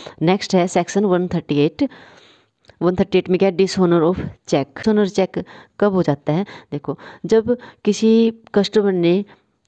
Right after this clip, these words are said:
किसी पर्सन को चेक दिया है, ठीक है, और उसमें क्या है, उसमें सफिशिएंट बैलेंस ना हो, तो क्या हो जाता है? डि-, चेक का डिसऑनर हो जाता है। तो इसमें क्या होता है,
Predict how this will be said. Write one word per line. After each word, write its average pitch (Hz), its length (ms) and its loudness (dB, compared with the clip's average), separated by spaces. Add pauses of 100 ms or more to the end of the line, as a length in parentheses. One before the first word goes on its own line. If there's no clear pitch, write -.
(180)
किसी 196 160 -2
पर्सन 190 360 0
को 196 120 0
चेक 190 260 0
दिया 156 220 2
है, 156 340 -4
ठीक 190 160 -8
है, 190 180 0
और 202 200 2
उसमें 254 680 2
क्या 220 160 0
है, 214 100 2
उसमें 208 420 0
सफिशिएंट 208 460 -2 (280)
बैलेंस 180 420 0
ना 165 180 2
हो, 160 260 -2 (1160)
तो 190 80 2
क्या 196 140 2
हो 185 40 2
जाता 170 260 -2
है? 196 180 0 (260)
डि-, 160 260 -4
चेक 180 280 -2
का 220 260 -2
डिसऑनर 175 400 0
हो 175 120 0
जाता 147 180 -2
है। - 120 -6
तो 180 40 -2
इसमें 196 280 -4
क्या 190 160 -4
होता 160 300 -6
है, 196 220 -10